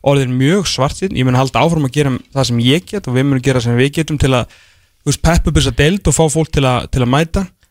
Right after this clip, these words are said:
En miðað við hvernig maður sér hvernig þetta er að þróast í Noregi, þar sem er hundrað og fimmtíu sinni betri umgjörð heldur en Pepsdeildinni og þar er þetta að fara niður og hér er þetta að fara niður, bara,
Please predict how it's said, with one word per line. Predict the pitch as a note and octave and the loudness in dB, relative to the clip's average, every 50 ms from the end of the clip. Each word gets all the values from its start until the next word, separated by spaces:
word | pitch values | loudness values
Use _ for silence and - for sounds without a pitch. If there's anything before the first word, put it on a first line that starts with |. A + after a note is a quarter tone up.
| _ _ _ | _ _ _
En | - C3+ B2+ | -2 0 2
miðað | B2+ C#3+ D#3 E3+ F3 E3 E3+ | 2 4 2 2 2 0 0
við | E3+ F3 E3+ - | 0 0 0 0
hvernig | - D#3 C#3 C#3 | -2 -2 0 0
maður | B2+ B2 - | 0 0 0
sér | D#3+ D#3+ D#3+ | 0 0 0
hvernig | - - D3 C#3 C3 | 0 -2 -4 0 0
þetta | D3 | 0
er | C#3 C3 | 0 2
að | A#2 C#3+ | 2 2
þróast | D#3 D#3+ D3+ - | 2 2 2 0
í | - C3 | 0 0
Noregi, | C#3 D3 D#3+ E3 E3 E3 E3+ E3 | 2 2 2 2 0 0 0 -2
þar | - C3 A#2+ | -2 -4 -4
sem | A#2+ B2 A#2 | -2 -2 0
er | A#2 G#2+ - - | 0 0 0 -2
hundrað | D#3 F3 F#3+ G3+ - - F3+ F3 D3 | 0 -2 -2 -2 -2 0 0 2 0
og | C3 - | 0 -2
fimmtíu | - F#3+ F3+ - - - F#3+ E3 | -4 -6 -6 -6 -6 -2 -2 0
sinni | C3+ C#3+ B2+ | 0 0 0
betri | B2 C#3+ C3+ B2 B2 C3+ | 0 0 0 0 0 0
umgjörð | E3+ F3+ - F3 C#3+ | 0 0 0 0 0
heldur | C3 A#2 - | 2 0 0
en | A2 G#2+ | -2 0
Pepsdeildinni | C3 C3 C3 - - D3+ D3+ E3 F3 F3+ - - - - _ _ _ - - | -2 -2 -2 -2 -4 -4 -2 -2 -2 -2 -4 -12 -20 -20 _ _ _ -8 -4
og | - | 0
þar | - D3 D3 E3 | 2 2 2 2
er | F#3 F3+ | 0 0
þetta | - | -2
að | F3 D#3 | 0 0
fara | F3+ F3 F3+ | 0 0 2
niður | F3+ F#3 F#3 F#3 F#3 F3+ - - _ _ - | 0 2 2 2 0 -2 -4 -10 _ _ -12
og | - - | -8 -2
hér | - D3+ D#3+ | 0 0 0
er | E3+ E3+ | 0 0
þetta | F3 | -2
að | D#3+ D#3 | -2 -2
fara | E3+ D#3+ E3+ | 0 0 2
niður, | E3+ E3+ E3+ E3+ E3 - - - _ _ _ _ _ - - - | 2 2 2 0 0 -4 -8 -16 _ _ _ _ _ -14 -6 -2
bara, | C#3 C3+ C3+ | 0 2 2